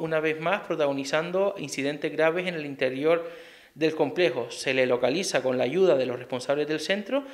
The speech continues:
y finalmente acaba detenido, eh, por, por atentado contra los agentes de la autoridad y resistencia y desobediencia también. Eh, es detenido, es trasladado para la elaboración de correspondiente atestado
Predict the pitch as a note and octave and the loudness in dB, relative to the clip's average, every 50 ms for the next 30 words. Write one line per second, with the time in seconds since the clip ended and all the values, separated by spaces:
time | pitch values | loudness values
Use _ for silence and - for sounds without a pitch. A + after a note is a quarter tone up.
0 | - - - - - - E3+ E3 - E3 D#3+ E3+ F3 E3+ E3+ F3 F#3+ F#3+ F#3 - | -18 -20 -20 -18 -6 -6 -6 -2 -2 2 4 4 4 4 2 -2 -4 -4 0 2
1 | A3+ A3+ A3+ A3+ - C#3+ - - D#3 D#3 D#3+ D3 C3+ C#3 D3 C#3+ D3 D3 D3+ E3+ | 4 4 4 4 0 0 4 4 4 6 6 4 6 4 2 2 2 0 0 0
2 | G3+ G#3 G#3 A3 A#3+ B3 A3+ - E3 D#3+ D#3 D3+ D3+ D3+ D3 D3 C#3+ C#3 - D3 | 0 2 2 2 2 0 0 2 4 6 6 6 6 6 4 4 2 2 2 0
3 | C#3+ C#3 C#3 C3+ C3+ B2+ C3 B2+ B2+ B2 - - - C3+ C3 C3 B2+ - - - | 0 0 0 0 0 -2 -2 -4 -4 -8 -8 -4 -2 -2 -2 -2 -4 -6 -8 -12
4 | - - - C3+ C3 C#3 B2+ B2+ - E3+ F3+ F#3+ G3+ G#3 G3+ F3+ D#3 - C#3 C3+ | -14 -2 -2 0 0 0 -2 2 6 6 6 6 4 0 -2 -2 -2 -2 -2 -2
5 | C3 B2 B2 C#3 C#3+ C#3+ - C#3+ D3 C#3+ C#3+ C#3 - D3 C#3 D3 C#3 D#3 E3+ F#3+ | -2 -4 -4 -4 -6 -6 -6 -4 -2 -2 -2 -2 -2 -4 -4 -2 0 2 2 2
6 | F#3 F3+ F3 E3 - C#3+ - - D3+ D#3 D#3 E3 D#3+ D3 D#3 C#3+ C3+ B2+ B2+ C3 | 2 2 -2 -4 -6 -8 -8 -6 -6 -4 -2 -2 -4 -4 -4 -4 -4 -4 -4 -4
7 | C3 B2+ - C3 B2 B2 A#2+ A2+ A2 A2+ A2+ A2 - - - - - - - - | -6 -6 -8 -10 -8 -8 -8 -10 -10 -14 -16 -18 -20 -20 -20 -20 -20 -20 -20 -20
8 | - - - - - D3 D3 C#3+ C#3 C#3 C3 C3 - C3+ C#3 C#3+ D3 C#3+ D#3 D#3 | -20 -20 -16 -2 0 2 4 6 4 4 4 2 0 -2 -2 -2 0 0 2 0
9 | F#3 A#3 C4 C4+ - - C#3+ C3 C3+ C3 C3 C#3 D#3 D#3+ D#3 C#3 B2+ - - - | 2 0 0 -2 -2 -2 -4 -2 0 2 4 4 4 4 2 0 -4 -6 -10 -18
10 | - - _ - D3 C#3+ C#3 C3+ C3+ C3+ C3 C3 B2+ C3 C3 B2+ B2 - F3 E3+ | -20 -16 _ 4 4 4 4 6 4 4 6 6 4 4 2 2 0 -2 -2 -2
11 | D#3 C3+ B2+ B2 B2 B2 - C3+ B2+ B2+ C#3 C#3+ C#3 D3+ D3 D3 C#3+ - - - | -2 -2 -2 -4 -4 -4 -6 -6 -4 -2 -4 -4 -2 -4 -2 -2 -4 -4 2 4
12 | G#3 A3+ B3 C#4 D4+ D4+ - | 4 4 6 2 0 -2 -4